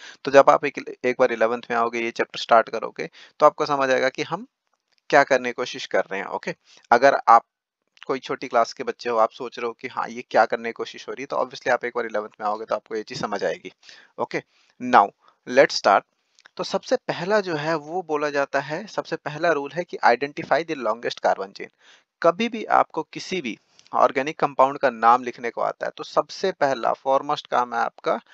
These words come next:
कि आप सबसे लंबा कार्बन चेन ढूंढो।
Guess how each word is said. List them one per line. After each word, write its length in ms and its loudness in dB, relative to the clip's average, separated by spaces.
कि 80 -4
आप 180 6
सबसे 440 -2
लंबा 360 2
कार्बन 400 -2
चेन 240 -8
ढूंढो। 320 -12